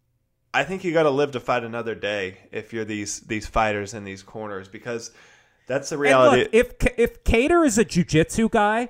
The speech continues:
Speaker 2: I, I'm more understanding of this.
Speaker 1: Right.
Speaker 2: Calvin Kattar in that situation is looking, has five minutes to knock out Max Holloway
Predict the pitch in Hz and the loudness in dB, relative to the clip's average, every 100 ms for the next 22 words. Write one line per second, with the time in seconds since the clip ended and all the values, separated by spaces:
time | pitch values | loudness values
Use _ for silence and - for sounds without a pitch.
0 | - 175 190 196 202 190 165 180 185 190 | 0 4 4 4 0 0 6 10 10 8
1 | 165 165 147 - 131 123 117 - 85 69 | 2 0 -2 -2 -4 -6 -10 -10 -12 -14
2 | - - _ 123 104 - 233 277 359 330 | -18 -20 _ -2 0 4 6 6 4 -4
3 | - 175 190 190 170 180 196 196 202 185 | -2 2 2 2 0 -4 -4 -4 -6 0
4 | 175 156 - 147 139 170 151 170 - 170 | 0 0 -2 -6 -4 -4 0 -2 -2 -6
5 | 170 170 - - 180 220 196 185 151 - | -4 -4 -2 0 2 2 0 -6 -6 -8
6 | - 185 143 156 202 - 214 202 190 175 | -4 -2 0 -2 -2 0 0 0 -4 -6
7 | - 151 147 143 127 120 | -2 2 4 4 2 0